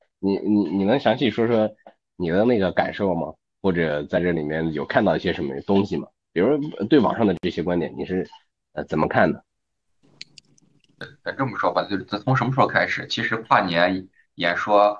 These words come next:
Speaker 2: 应该是从刘润开始，是吧？这个时间是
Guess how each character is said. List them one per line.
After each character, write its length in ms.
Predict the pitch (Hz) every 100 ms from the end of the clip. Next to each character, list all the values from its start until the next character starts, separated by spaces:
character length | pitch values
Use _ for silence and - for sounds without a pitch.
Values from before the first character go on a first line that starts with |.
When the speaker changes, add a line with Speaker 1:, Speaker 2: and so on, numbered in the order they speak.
| - _ _
Speaker 2:
应 120 | 101
该 80 | 107
是 80 | 110
从 180 | - 92
刘 120 | 87
润 180 | 110 101
开 180 | -
始， 300 | 82 - 55 - _ _ _ _ _ _ _
是 100 | -
吧？ 220 | 101 95 - -
这 80 | 127
个 80 | 110
时 140 | 107
间 160 | 110 113
是 280 | 113 87